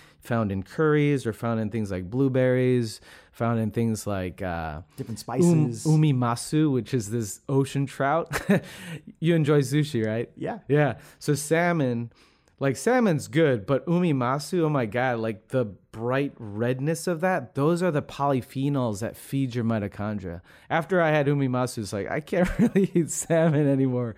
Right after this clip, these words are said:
Speaker 1: But this umimasu is just really bright and red. It has those polyphenols that feeds your brain and your mitochondria.
Speaker 2: And we did a whole episode on that with Doctor Deanna Minnick, uh,
Speaker 1: Awesome.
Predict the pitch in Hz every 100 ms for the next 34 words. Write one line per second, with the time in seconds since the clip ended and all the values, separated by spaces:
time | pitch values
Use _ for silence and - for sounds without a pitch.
0 | 214 - - - 143 120 147 151 160 160
1 | 147 139 151 - 127 120 135 117 139 131
2 | 98 110 127 120 117 107 143 135 117 113
3 | - - _ 113 131 131 127 123 107 117
4 | 113 - 113 110 104 - 175 170 120 110
5 | 101 107 - - 123 113 113 101 110 120
6 | 117 107 101 98 98 90 101 101 98 98
7 | - - - 113 117 151 147 127 131 135
8 | 127 113 139 120 110 110 107 110 104 113
9 | 120 110 113 107 110 117 95 - _ -
10 | 107 101 101 95 104 113 104 90